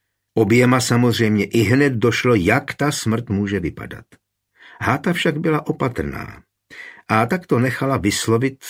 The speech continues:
první Adélu. Ta si však s očima doširoka otevřenýma strachem na jazyk vůbec pozor nedávala. Sotva se to po městě rozneslo, už se říká,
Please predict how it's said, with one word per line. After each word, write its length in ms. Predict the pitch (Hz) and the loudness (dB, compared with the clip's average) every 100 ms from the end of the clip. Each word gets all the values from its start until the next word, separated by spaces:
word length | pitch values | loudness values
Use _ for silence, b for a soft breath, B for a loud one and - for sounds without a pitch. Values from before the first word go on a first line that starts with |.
| - | -8
první 400 | 113 104 113 117 | -4 -2 -2 -2
Adélu. 560 | 95 71 67 58 - - _ _ _ _ _ B B B | -4 -4 -6 -10 -12 -20 _ _ _ _ _ B B B
Ta 100 | 139 | -2
si 160 | 147 202 | 0 2
však 280 | 190 180 - | 2 0 -2
s 140 | - | -4
očima 320 | 156 147 139 | -2 -2 -2
doširoka 540 | 110 113 120 110 175 175 | 0 0 0 -2 -4 -6
otevřenýma 720 | 101 123 110 113 113 110 104 | -2 0 2 0 0 0 -2
strachem 800 | - - 101 - - 101 101 - - | -4 -6 -6 -4 -4 -2 -2 -4 -4
na 180 | 87 | -2
jazyk 460 | 101 120 107 117 101 | 0 0 0 -4 -4
vůbec 400 | 80 101 101 - | -6 -4 -4 -6
pozor 360 | - 85 87 82 | -8 -6 -6 -4
nedávala. 800 | 80 71 - 69 69 71 76 - _ _ _ _ B B B B | -6 -6 -8 -8 -10 -12 -12 -18 _ _ _ _ B B B B
Sotva 440 | - 123 123 143 160 | -2 0 2 2 2
se 180 | 156 156 | 2 0
to 180 | 165 | 2
po 160 | 160 147 | 2 2
městě 460 | 143 139 - - 110 | 0 0 -2 0 0
rozneslo, 640 | 95 82 90 87 - 123 | 0 0 -2 -4 -2 -2
už 180 | 147 120 | -2 -4
se 180 | - 87 | -2 -2
říká, 560 | 104 120 120 120 131 | -4 -4 0 0 0